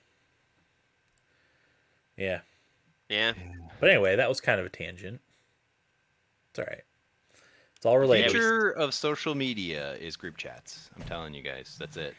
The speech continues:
Speaker 1: Well,
Speaker 2: It's a
Speaker 1: I
Speaker 2: chat simulator.
Speaker 1: Yeah, I was gonna say, Corey, we should start drawing up our ideas for that, 'cause I
Speaker 3: Group
Speaker 1: think
Speaker 3: chat
Speaker 1: that's
Speaker 3: simulator.
Speaker 1: genius.
Speaker 3: I th-, and you'd play it in real time, you know? You'd
Speaker 1: Yeah.
Speaker 3: play it.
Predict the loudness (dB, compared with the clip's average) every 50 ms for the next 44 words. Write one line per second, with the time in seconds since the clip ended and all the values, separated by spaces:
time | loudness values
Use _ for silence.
0 | -20 -20 -20 -20 -20 _ _ 8 10 12 12 12 10 6 4 4 4 4 4 2
1 | 0 0 -4 -10 -6 -4 -2 0 0 0 0 -2 -2 -2 6 6 6 8 8 4
2 | 0 -2 2 6 6 6 6 4 0 -2 -2 0 4 4 4 4 4 2 0 2
3 | 2 0 -2 -4 -4 -4 -4 -4 -6 2 4 4 4 4 4 2 2 2 2 2
4 | 0 -2 0 2 2 2 2 0 -4 -8 -10 -6 -6 -6 -4 -2 -2 -2 -2 -4
5 | -6 -8 -6 -4 -4 -4 -4 -6 -10 -14 _ -10 -8 -8 -8 -6 -8 -8 -8 -10
6 | -12 -12 -12 -10 -8 -8 -8 -10 -6 -2 -2 -2 -2 -4 -8 -6 -6 -6 -4 -4
7 | -6 -4 -4 -4 -6 -6 -10 -14 -20 -20 -20 _ _ _ _ _ _ -20 -20 -20
8 | -20 -20 -20 -20 -20 -20 -10 -6 -6 -6 -6 _ -12 -8 -2 0 0 2 2 0
9 | -2 0 2 4 6 6 6 4 2 0 2 2 0 0 2 2 2 2 2 0
10 | -2 -6 -8 -6 -6 -4 -4 -4 -4 2 2 2 2 2 0 -4 -4 -4 -8